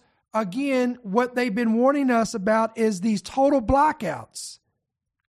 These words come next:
complete destruction of satellites, radio frequencies, uh, communications, it knock us back into the eighteen hundreds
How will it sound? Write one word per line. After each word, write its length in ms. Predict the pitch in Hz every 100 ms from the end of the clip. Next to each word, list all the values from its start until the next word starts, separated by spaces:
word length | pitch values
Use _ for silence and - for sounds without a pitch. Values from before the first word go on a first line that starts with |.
| _
complete 520 | - 226 - 277 302 269
destruction 580 | 240 - 277 277 269
of 60 | 233
satellites, 1000 | - 285 285 269 226 165 127 - - - _ _ _ _ _ _ -
radio 520 | 220 262 285 269 254
frequencies, 840 | 220 247 233 - 190 - 175 147 - _ _ _ _ _ _ _ _ _ -
uh, 340 | 202 196 180 175 _ -
communications, 1200 | 247 262 277 - 262 285 254 - 247 156 143 - _ _ _
it 360 | 240 233 - 233
knock 400 | 214 269 294 302
us 140 | 233
back 300 | 214 269 269
into 180 | 262 254
the 140 | 285
eighteen 400 | 254 269 - 262
hundreds 480 | 240 254 277 247 -